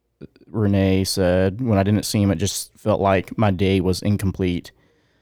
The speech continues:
Um, so he obviously had this, this big connection with, with Dima, and it kinda, the whole story kinda closed out with a, with a quote from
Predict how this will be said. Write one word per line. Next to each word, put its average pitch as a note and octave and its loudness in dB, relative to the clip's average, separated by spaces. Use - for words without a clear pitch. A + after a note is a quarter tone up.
Um, - -6
so G#2+ 2
he A2+ 4
obviously G2+ 2
had F#2+ 2
this, F#2 -4
this - -4
big - -4
connection F#2 0
with, - -4
with G#2 -8
Dima, F2+ 0
and F2+ 0
it G#2+ -2
kinda, G#2 0
the G#2+ -8
whole G#2 -2
story G2 -2
kinda G2 -2
closed G2 -2
out G2+ 2
with F#2+ -4
a, F2+ 2
with F#2 -4
a F#2 -4
quote G2 -2
from F2+ 0